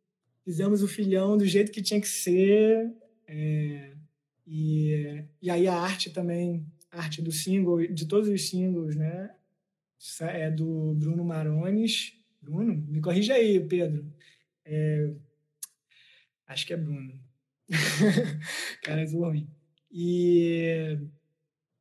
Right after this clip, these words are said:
e é isso. E, e assim, tamos, tamos nesse processo dos singles, né? Que, que é uma coisa de segurar a ansiedade, né? Porque a gente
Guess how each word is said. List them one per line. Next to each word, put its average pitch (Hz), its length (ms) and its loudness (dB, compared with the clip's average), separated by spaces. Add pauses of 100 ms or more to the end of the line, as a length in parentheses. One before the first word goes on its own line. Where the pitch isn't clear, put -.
(440)
e 226 140 -4
é 294 100 2
isso. 269 400 2
E, 214 480 6
e 214 60 4
assim, 190 520 0
tamos, 220 440 2
tamos 233 420 0
nesse 233 300 4
processo 233 500 -2
dos 233 240 -4
singles, 233 540 4
né? 196 260 2
Que, 185 720 0 (1300)
que 156 160 -8
é 185 340 2
uma 170 320 -2
coisa 208 320 2
de 170 80 -4
segurar 180 380 -2
a 185 40 -2
ansiedade, 190 680 0
né? 156 200 0
Porque 156 180 -10
a 151 40 -4
gente 156 340 -4